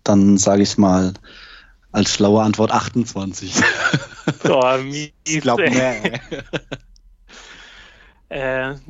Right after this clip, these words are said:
Speaker 2: damit ist Timo tatsächlich näher dran, weil es waren insgesamt sechsunddreißig Game Winner,
Speaker 1: Boah, shit.
Speaker 2: die er verwandelt hat. Ähm, zum Vergleich, mit dem er ja auch immer gerne dann, äh, verglichen wurde, äh, fünfundzwanzig.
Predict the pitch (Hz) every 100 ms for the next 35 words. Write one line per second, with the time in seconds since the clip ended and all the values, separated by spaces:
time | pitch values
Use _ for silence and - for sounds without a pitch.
0 | 156 - 143 156 - - - _ 185 170
1 | - 170 170 165 180 170 175 160 160 156
2 | 170 147 147 151 156 160 175 - 147 160
3 | 160 139 180 196 165 156 180 170 - _
4 | _ 196 151 165 160 143 170 202 190 -
5 | - - 113 - _ _ 139 139 143 127
6 | 139 143 - 151 156 - - - 208 143
7 | 127 127 _ _ - _ _ _ _ 127
8 | 127 131 _ _ - - - - - -
9 | - - - 156 160 190 156 147 151 156
10 | 151 165 151 190 160 156 151 151 156 160
11 | 156 156 160 _ - - - - _ 156
12 | 143 151 - 147 165 165 147 151 151 -
13 | - 151 139 - 175 185 - 165 190 220
14 | -